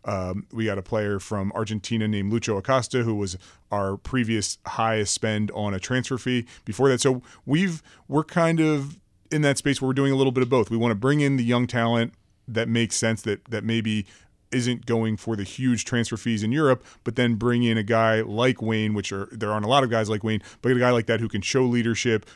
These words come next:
who's been there and done it on the biggest stages time and time again, who can help develop our young guys and also still be an absolute stud player on the pitch for us.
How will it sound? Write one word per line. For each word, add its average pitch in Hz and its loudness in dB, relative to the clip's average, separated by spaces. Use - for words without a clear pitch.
who's 107 -6
been 123 0
there 123 2
and 113 0
done 110 0
it 107 -2
on 101 -2
the 95 -4
biggest 127 2
stages 110 -2
time 113 0
and 107 -4
time 107 -2
again, 127 2
who 120 0
can 107 -2
help 113 0
develop 139 4
our 131 6
young 127 4
guys 117 4
and 117 0
also 117 0
still 113 2
be 113 2
an 101 -2
absolute 107 -4
stud 117 0
player 104 -2
on 101 -4
the 95 -6
pitch 92 -12
for 92 -12
us. - -18